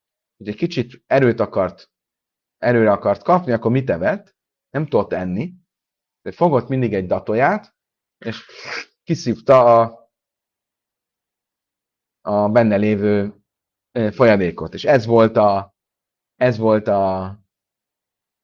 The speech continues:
a kalória, amit magának hozvett. És ami megmaradt a datójából, azt eldobta.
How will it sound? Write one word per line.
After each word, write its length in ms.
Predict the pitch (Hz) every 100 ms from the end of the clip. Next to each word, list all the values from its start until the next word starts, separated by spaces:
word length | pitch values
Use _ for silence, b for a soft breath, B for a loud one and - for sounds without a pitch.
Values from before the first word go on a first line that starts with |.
| _
a 300 | - 104 104
kalória, 400 | 110 110 95 92
amit 200 | 90 92
magának 460 | 107 92 82 80 -
hozvett. 520 | 87 76 65 - _ _ _ _ _ _ _ _ _ _ _ _ _ _ _ _
És 80 | _
ami 120 | 127
megmaradt 520 | 165 247 160 123 117 135
a 60 |
datójából, 480 | 151 214 156 147 147
azt 160 | 147 -
eldobta. 720 | 135 127 110 - 87 76